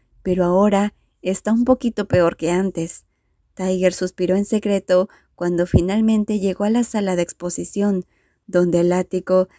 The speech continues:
se había convertido en casa. A pesar de la dificultad para caminar, su inseguridad personal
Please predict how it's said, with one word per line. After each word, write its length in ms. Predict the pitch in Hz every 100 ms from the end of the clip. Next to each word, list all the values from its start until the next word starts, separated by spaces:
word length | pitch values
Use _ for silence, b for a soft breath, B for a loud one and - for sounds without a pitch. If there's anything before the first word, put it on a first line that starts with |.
| b
se 180 | _ 180
había 260 | 180 190 208
convertido 600 | 208 202 190 - 180 165
en 120 | 170
casa. 500 | 180 190 - 170 - _ _ _ _
A 100 | 175
pesar 460 | - 175 - 185 180
de 80 |
la 140 | 180 170
dificultad 680 | 170 175 - 175 - 180 -
para 240 | 175 175
caminar, 600 | 190 202 214 196 196 208 _ _ _
su 240 | - - 185
inseguridad 800 | 220 240 233 214 220 208 208 -
personal 680 | 208 214 226 208 202 202